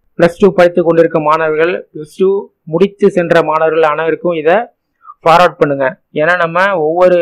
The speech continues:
வீடியோலையுமே வந்துட்டு கீழே கமெண்ட் செக்ஷன்ல தொடர்ந்து மாணவர்கள் கமெண்ட் பண்ணிட்டே இருக்காங்க.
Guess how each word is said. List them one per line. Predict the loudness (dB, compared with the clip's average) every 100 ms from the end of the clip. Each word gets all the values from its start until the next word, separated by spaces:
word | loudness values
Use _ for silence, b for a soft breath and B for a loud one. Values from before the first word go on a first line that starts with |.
| -2 -6
வீடியோலையுமே | -4 0 0 -2 -6
வந்துட்டு | -8 -10
கீழே | -8 -4 -2
கமெண்ட் | -2 -4 -10
செக்ஷன்ல | -8 -6 -6 -6
தொடர்ந்து | -2 -2 -2 -6
மாணவர்கள் | -4 -4 -4 -4 -4
கமெண்ட் | -4 -6
பண்ணிட்டே | -8 -6
இருக்காங்க. | -6 -6 -10